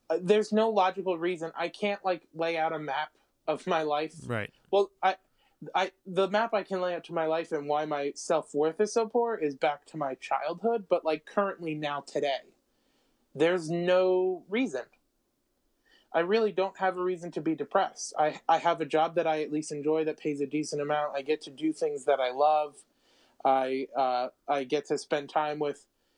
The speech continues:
Speaker 1: Kara, who I love, like, more than anything. I live with her now, like, on our own, and it's just, like, great. And, like, there is so much good.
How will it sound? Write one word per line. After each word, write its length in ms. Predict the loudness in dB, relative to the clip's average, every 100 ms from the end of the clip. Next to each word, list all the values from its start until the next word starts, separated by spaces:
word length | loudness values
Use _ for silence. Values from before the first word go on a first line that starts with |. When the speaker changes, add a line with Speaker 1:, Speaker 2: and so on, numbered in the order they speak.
| _ -2
Speaker 1:
Kara, 420 | 2 2 0 -2
who 140 | -2 0
I 80 | -2
love, 440 | -2 0 -2 -4 -16 _ _
like, 280 | -6 -6 -6 _ _ _ -12 -2
more 220 | 2 2
than 160 | 2
anything. 460 | -2 -2 -2 -2 -2 -2
I 100 | 2
live 240 | 2 4
with 180 | 2 2
her 280 | 0 0 0
now, 520 | -2 0 -2 -2 -2
like, 220 | -2 -2 -2
on 160 | -2
our 180 | -2 -2
own, 300 | 0 0 -4 -10
and 100 | -14
it's 160 | -8
just, 240 | -4 -2 -2
like, 160 | -2
great. 320 | 0 0 -2 -8 _ _ _ _ _
And, 140 | 0 2
like, 220 | 2 0 _ _ 0
there 260 | 2 2
is 100 | 0 -2
so 220 | 2 2
much 320 | 0 -6 -4
good. 360 | 0 0 -2